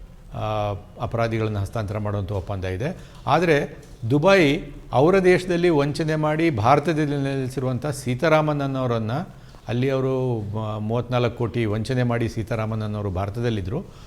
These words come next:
"ಅವ್ರನ್ನ ಕಳಿಸ್ಕೊಡಿ, ನಾವು ಇಬ್ರಾಹಿಂ ದಾವೂದ್ನ ಕಳ-, ಬ-, ಕಳಿಸ್ಲಿಕ್ಕೆ ಪ್ರಸ್ತಾವ,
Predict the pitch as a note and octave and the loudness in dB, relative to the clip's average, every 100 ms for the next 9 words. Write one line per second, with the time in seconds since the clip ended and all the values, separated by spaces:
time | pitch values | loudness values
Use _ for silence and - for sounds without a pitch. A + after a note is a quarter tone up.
0 | - C#3 C#3+ D#3 - E3 E3 E3+ D#3+ D#3+ | -6 0 2 0 0 0 0 0 2 2
1 | D3 C#3+ C#3 C3+ B2 B2+ C3+ C3+ C3 B2 | 0 0 0 0 -2 0 0 0 -2 -2
2 | A#2 B2+ A2+ A2+ B2 A#2+ - C3 G#2+ A2+ | 0 0 -2 -2 -2 -4 -4 -4 -4 -6
3 | - B2 G#2+ B2+ A#2 A#2 G#2+ B2 | -6 -6 -4 -4 -4 -4 -4 -4